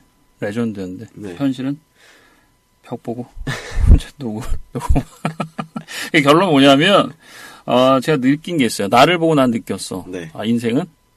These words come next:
Speaker 1: 성적 순위 아니다.
Speaker 2: 네.
Speaker 1: 어.
Speaker 2: 진짜 모르는 일이구나. <laughs>
Speaker 1: 행복은 성적 순위 아니야. 음. 전교 일 등 하면 뭐해? 자, 그래서 혹시 이 방송을 들으시는 청취자분들 중에서,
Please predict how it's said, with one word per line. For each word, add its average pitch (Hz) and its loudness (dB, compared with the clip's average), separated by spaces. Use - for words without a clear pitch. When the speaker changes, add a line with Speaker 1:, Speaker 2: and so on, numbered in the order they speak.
Speaker 1:
성적 160 -8
순위 - -12
아니다. - -20
Speaker 2:
네. 85 -14
Speaker 1:
어. 101 -18
Speaker 2:
진짜 - -8
모르는 123 -2
일이구나. 101 -6
<laughs> - -16
Speaker 1:
행복은 233 8
성적 226 6
순위 214 4
아니야. 170 6
음. 98 -8
전교 214 -2
일 208 -4
등 214 0
하면 185 0
뭐해? 113 -2
자, 156 0
그래서 156 2
혹시 165 -2
이 123 2
방송을 127 -4
들으시는 113 -6
청취자분들 123 -6
중에서, 113 -12